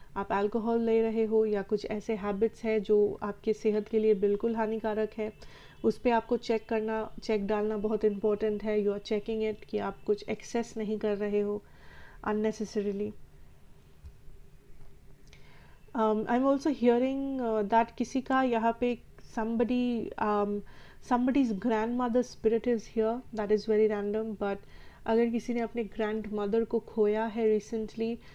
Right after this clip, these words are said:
उनका स्पिरिट है, uh, जो आपका ख्याल रख रहे हैं।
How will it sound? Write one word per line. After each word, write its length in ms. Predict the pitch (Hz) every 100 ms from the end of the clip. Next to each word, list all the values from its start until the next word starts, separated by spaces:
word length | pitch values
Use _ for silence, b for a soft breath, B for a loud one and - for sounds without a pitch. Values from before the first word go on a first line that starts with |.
| B B
उनका 260 | 220 214 220
स्पिरिट 520 | - - 220 233 233
है, 380 | - 233 240 -
uh, 320 | - 208 208
जो 160 | 190 214
आपका 280 | 202 -
ख्याल 400 | 220 - 214 208
रख 260 | 214 214 -
रहे 240 | 208 220
हैं। 280 | 208 214 220